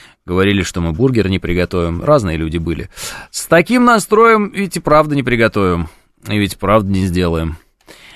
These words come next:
«Образованный человек с неокрепшим умом всегда грязи найдёт», пишет Смит. «У меня дети только YouTube смотрят. Главное теперь не говорить,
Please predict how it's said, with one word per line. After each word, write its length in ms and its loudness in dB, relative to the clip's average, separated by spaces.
«Образованный 680 4
человек 480 4
с 80 -8
неокрепшим 540 2
умом 320 4
всегда 640 4
грязи 480 2
найдёт», 680 -2
пишет 320 -6
Смит. 400 -2
«У 60 -8
меня 440 2
дети 360 2
только 340 0
YouTube 260 2
смотрят. 420 -2
Главное 420 2
теперь 300 -4
не 120 -2
говорить, 460 0